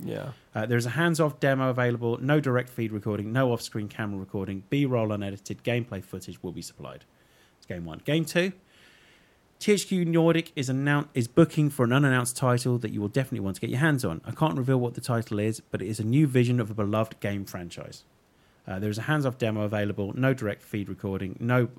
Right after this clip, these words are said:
Speaker 2: off-screen camera recording, blah, blah, blah." That, that is either Time Splitters or Red Faction, I think.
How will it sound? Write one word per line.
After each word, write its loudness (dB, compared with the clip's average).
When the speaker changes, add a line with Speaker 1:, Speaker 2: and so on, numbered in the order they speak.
Speaker 2:
off-screen -8
camera -10
recording, -8
blah, -8
blah, -10
blah." -10
That, -2
that -2
is -4
either 0
Time -4
Splitters -8
or -6
Red -10
Faction, -14
I -10
think. -20